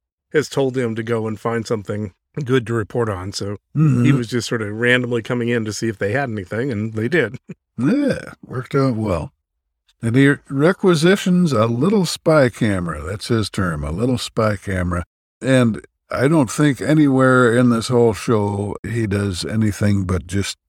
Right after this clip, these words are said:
Speaker 2: hold it out in plain sight and take all
Speaker 1: <laughs> Yeah.
Speaker 2: the pictures he wants. <laughs> So, <laughs> but I guess it is easier to carry if it's little. So
Speaker 1: Yeah,
Speaker 2: there's
Speaker 1: but
Speaker 2: that.
Speaker 1: I have to imagine in reality it could maybe take one or two pictures. <laughs> I don't know that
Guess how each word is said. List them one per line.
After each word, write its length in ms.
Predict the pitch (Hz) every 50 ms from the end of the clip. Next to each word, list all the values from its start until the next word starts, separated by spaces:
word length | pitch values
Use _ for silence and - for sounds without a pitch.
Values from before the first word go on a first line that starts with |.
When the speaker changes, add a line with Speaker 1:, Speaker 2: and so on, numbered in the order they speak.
| - -
Speaker 2:
hold 280 | - 123 120 117 104
it 100 | 104 95
out 180 | 107 104 104 -
in 120 | - 95 92
plain 360 | - 117 120 113 107 101 98
sight 380 | - - 110 107 104 101 -
and 220 | - 87 92 87 - _ _ _ _ _ _ _ -
take 220 | - 113 107 - -
all 100 | 110 110
Speaker 1:
<laughs> 20 |
Yeah. 40 | 104
Speaker 2:
the 100 | 95 -
pictures 460 | - 127 113 - - - 113 104 92
he 120 | 101 101 98
wants. 480 | 104 107 104 95 - 98 - - - -
<laughs> 40 | _
So, 200 | - - 127 - - _ _ - -
<laughs> 320 | - 139 160 175 175 143 117 - _ _ _ _ - 170 - - _ - - 127 - _ _ _ _ _ _ _ _ _ _ _ -
but 180 | 156 180 185 180
I 100 | 165 151
guess 220 | 151 165 156 -
it 120 | 156 143
is 220 | 139 143 143 117 127
easier 340 | 131 123 113 113 107 104 98
to 100 | 101 95
carry 500 | - - 123 110 101 101 98 95 92 90
if 140 | 90 87 -
it's 180 | 90 - -
little. 340 | 85 85 82 78 80 82 - _ _
So 160 | - - 147
Speaker 1:
Yeah, 220 | 160 175 185 185 180
Speaker 2:
there's 100 | 180 175
Speaker 1:
but 60 | 175
Speaker 2:
that. 100 | 175 180
Speaker 1:
I 20 | 170
have 200 | 180 214 214 180 -
to 100 | 185 165
imagine 440 | 156 147 143 139 143 135 151 139
in 140 | 127 120 120
reality 500 | 117 120 117 113 120 131 135 139 135 127
it 100 | 117 127
could 120 | - 135 123
maybe 240 | 127 127 120 120
take 180 | 110 139 123 117
one 220 | 113 117 117 117
or 60 | 117 110
two 180 | - - 123 110
pictures. 540 | - 131 123 - - - 175 - - -
<laughs> 0 |
I 80 | 196 151
don't 340 | - - 180 160 - - -
know 160 | 139 135 151 139
that 200 | 131 165 165 -